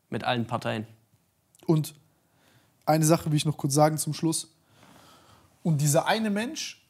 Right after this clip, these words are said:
Speaker 2: den du wirklich motivierst und dem du hilfst, glaub mir, der wiegt sehr viel mehr als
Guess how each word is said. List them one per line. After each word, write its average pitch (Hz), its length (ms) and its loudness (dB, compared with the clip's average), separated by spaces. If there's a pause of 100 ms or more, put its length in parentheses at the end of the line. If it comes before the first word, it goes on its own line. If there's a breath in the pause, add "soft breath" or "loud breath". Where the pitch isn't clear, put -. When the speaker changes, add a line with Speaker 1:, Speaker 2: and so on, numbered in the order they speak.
Speaker 2:
den 160 260 0
du 151 140 0
wirklich 196 320 -2
motivierst 160 560 0
und 147 100 -4
dem 143 140 -2
du 135 80 -2
hilfst, 170 300 0
glaub 151 240 -4
mir, 147 80 -6
der 131 200 -2
wiegt 127 180 -4
sehr 147 180 -2
viel 147 160 -6
mehr 147 280 -2
als 131 340 -6